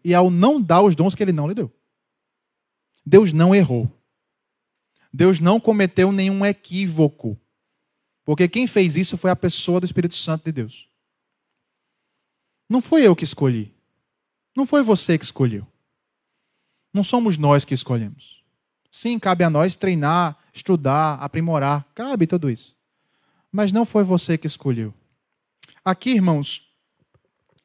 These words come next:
o apóstolo, ele segue, ele dá uma, uma lista, né?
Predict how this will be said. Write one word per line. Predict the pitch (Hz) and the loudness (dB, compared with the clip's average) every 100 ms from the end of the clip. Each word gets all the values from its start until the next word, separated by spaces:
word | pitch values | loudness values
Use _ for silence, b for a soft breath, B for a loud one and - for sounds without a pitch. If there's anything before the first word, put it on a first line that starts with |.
| _ _ - | _ _ -4
o | |
apóstolo, | 170 - 190 196 185 190 | -4 -2 -2 -2 -6 -6
ele | 196 | -6
segue, | - - 170 180 170 170 143 _ _ - | -8 -4 -4 -4 -4 -8 -10 _ _ -14
ele | 156 | -10
dá | 185 | -8
uma, | 202 202 180 | -6 -8 -10
uma | 185 180 190 | -12 -10 -6
lista, | 180 - 156 | -8 -8 -10
né? | 175 | -12